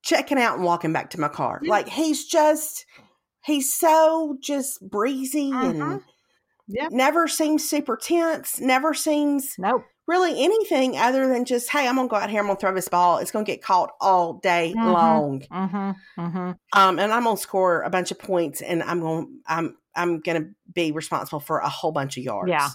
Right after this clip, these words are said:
Speaker 2: Yeah.
Speaker 1: I,
Speaker 2: I
Speaker 1: it's,
Speaker 2: know.
Speaker 1: it's crazy how good he is.
Speaker 2: It's, it's crazy how good he is, but I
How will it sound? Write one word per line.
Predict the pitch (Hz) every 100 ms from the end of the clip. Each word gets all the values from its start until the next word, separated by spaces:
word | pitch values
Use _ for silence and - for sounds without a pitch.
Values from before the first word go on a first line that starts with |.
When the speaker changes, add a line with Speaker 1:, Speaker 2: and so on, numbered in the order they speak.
| - _
Speaker 2:
Yeah. | 160 143
Speaker 1:
I, | 127 95 113 -
Speaker 2:
I | 202 247
Speaker 1:
it's, | 240
Speaker 2:
know. | 196 -
Speaker 1:
it's | 190
crazy | - 226 190 151 151
how | 160
good | 147 143
he | 143 135
is. | 127 226
Speaker 2:
It's, | 240
it's | 240 240
crazy | - - 240 262 285
how | 247 233
good | 208 208
he | 196
is, | - 190 170
but | -
I | 190